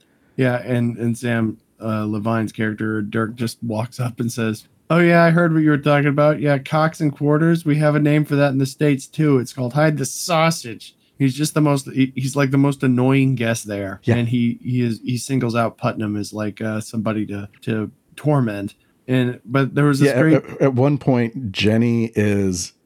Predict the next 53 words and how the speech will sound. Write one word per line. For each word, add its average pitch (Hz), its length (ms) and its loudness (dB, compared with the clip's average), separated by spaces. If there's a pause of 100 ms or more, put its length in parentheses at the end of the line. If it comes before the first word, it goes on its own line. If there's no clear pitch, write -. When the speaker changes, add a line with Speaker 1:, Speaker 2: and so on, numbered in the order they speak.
(120)
Speaker 2:
scared, 92 800 -2 (240)
decides 104 440 0
to 101 80 0
go 101 140 2
to 113 80 2
the 110 120 0
pool, 110 580 -2 (160)
and 107 100 2
there's 92 140 -2
a 87 60 -2
bunch 110 200 0
of 110 80 -4
people 98 300 0
there. 82 420 -2 (200)
And 95 180 2
she's 98 140 0
like, 101 100 2
"Oh, 131 120 4
are 120 60 2
you 113 120 2
guys 104 260 0
gonna 95 160 2
be 104 160 2
here 113 160 2
for - 100 -4
a - 40 2
while?" 92 160 0
And 95 80 0
they're 101 80 2
like, 113 100 0
"Oh, 160 140 2
yeah, 160 180 2
we're 113 160 0
just 107 220 -4
getting 95 160 0
started." 107 420 0
So 95 140 -4
she 185 240 0
dives 110 360 2
in. 110 420 2
Some 123 460 2
naked 120 340 0
guy 98 180 2
comes 92 260 -2
running 92 240 2
by. 85 300 0
They 90 400 0
all 98 180 0
follow, 110 400 0
so - 160 -4
she's 98 240 -2
now 92 160 2
alone. 76 520 -4